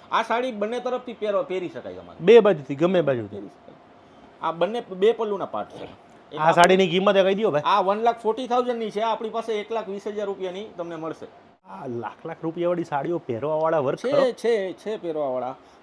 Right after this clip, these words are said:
Speaker 1: સેલિબ્રિટીઝ પણ પહેરે છે. આ સાડી અમારી પાસે ડિઝાઇનરો સુધી જાય, અને ડિઝાઇનરો છે એ પછી એની અલગ જ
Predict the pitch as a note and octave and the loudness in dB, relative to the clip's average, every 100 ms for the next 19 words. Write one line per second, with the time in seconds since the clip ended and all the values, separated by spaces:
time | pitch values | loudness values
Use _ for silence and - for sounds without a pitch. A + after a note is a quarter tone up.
0 | - A3 B3 B3 C4 G#3+ C4+ G#3 A#3 A#3 | -2 0 0 -4 -4 -4 -4 0 4 6
1 | A3 G#3 F#3 A#3+ B3+ A3+ A#3 A3+ A3+ A#3+ | 6 2 2 2 2 2 2 2 2 0
2 | A#3 A#3 A3+ A#3+ B3+ B3+ B3+ B3 A#3 G#3 | 0 0 0 0 0 0 0 -2 -4 -4
3 | D3+ D#3+ A3+ - - - G3 G#3 G#3 A3 | 2 2 0 -10 -20 -10 -4 -2 -2 2
4 | B3+ B3+ B3+ B3+ B3 B3 B3 B3+ B3+ A#3+ | 2 2 2 2 4 4 4 4 2 -2
5 | A#3+ B3+ B3 A#3 A#3 B3 A#3+ A#3 A3 - | -6 -6 -2 -2 -2 -4 -4 -6 -8 -14
6 | - - - - G#3+ A#3+ | -20 -20 -12 0 2 4